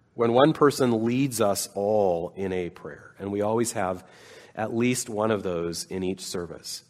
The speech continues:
However, prayer should actually permeate the whole service and then continue right into our prayer meeting. So, for example, sometimes our scripture readings are prayers.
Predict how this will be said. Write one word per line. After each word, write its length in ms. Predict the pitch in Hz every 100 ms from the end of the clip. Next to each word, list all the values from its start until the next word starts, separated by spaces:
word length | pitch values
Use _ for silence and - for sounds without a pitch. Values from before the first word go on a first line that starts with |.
| _ - -
However, 680 | - 113 143 139 117 104 98 - - -
prayer 300 | 143 139 165
should 260 | - 170
actually 420 | 151 135 - 120 104
permeate 920 | - - 160 156 120 95 85 92 - - -
the 100 | 113
whole 320 | 104 - 135 139
service 560 | - 107 85 82 -
and 220 | 104 101
then 220 | 104 110 104
continue 540 | 104 92 131 113 95
right 320 | 92 101 117
into 560 | 107 104 101 - 95 90
our 280 | 92 90 87
prayer 520 | - 110 92 92 87 - - -
meeting. 400 | 98 98 82 -
So, 200 | - 120
for 160 | - 117
example, 480 | 107 113 110 92 - - -
sometimes 640 | - 127 135 143 131 127
our 140 | 117 104
scripture 480 | - 180 180 - 113
readings 380 | 110 110 107
are 100 | 101
prayers. 640 | 98 - 131 85 64 -